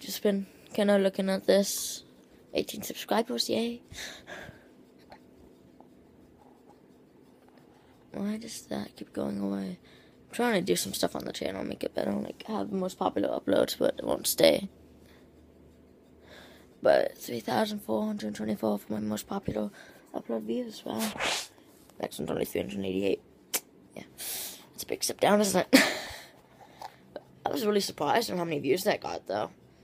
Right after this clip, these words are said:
So thanks a lot for that, guys, and I hope to be posting more videos soon. It is spring break, and I did want to post videos, but I'm gonna try and do that. And no, no matter what, hopefully, I'm going to post some videos this summer.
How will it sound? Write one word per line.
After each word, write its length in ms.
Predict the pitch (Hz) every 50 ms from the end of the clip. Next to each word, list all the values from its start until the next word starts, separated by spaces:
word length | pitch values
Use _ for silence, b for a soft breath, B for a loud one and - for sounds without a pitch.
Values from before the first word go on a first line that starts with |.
| - -
So 240 | - - - 98
thanks 220 | 95 - - - 214
a 20 |
lot 180 | 185 175 175 175
for 100 | - 180
that, 140 | 151 151 -
guys, 360 | - 170 165 190 190 180 -
and 240 | 165 170 170 170 - B B B B B B B B B B B
I 80 | - 226
hope 140 | 262 262 -
to 120 | 254 240
be 140 | 214 220 214
posting 420 | - - 208 202 202 - 196 190
more 120 | 196 190 180
videos 400 | 190 180 185 196 190 202 190 -
soon. 240 | 220 214 214 202
It 80 | 180 175
is 180 | 196 240 240 -
spring 300 | - - - - 214 196
break, 400 | - 175 180 185 190 185 - -
and 120 | - -
I 100 | 104 110
did 220 | - - - 220
want 200 | 233 226 202 170
to 40 | -
post 160 | 208 190 -
videos, 480 | - - 101 78 76 90 90 104 - -
but 180 | - 98 - - B B B B B B B B B B B B B - - -
I'm 80 | 180 190
gonna 160 | 196 190 190
try 180 | - 208 180
and 100 | 180 180
do 100 | 175 -
that. 200 | - 71 - - - - -
And 180 | - 151 139 - - - - - - - -
no, 180 | - 185 190 202
no 140 | 175 190 196
matter 260 | 208 214 220 220 214
what, 300 | 196 190 190 196 190 - - - - -
hopefully, 520 | - 196 185 151 - - 165 165 175 170 -
I'm 300 | - 175 170 170 170 165
going 300 | - 170 165 170 180 180
to 80 | - -
post 240 | - 180 175 - -
some 100 | 170 -
videos 340 | - - 85 85 - -
this 120 | - - -
summer. 320 | - - - - - -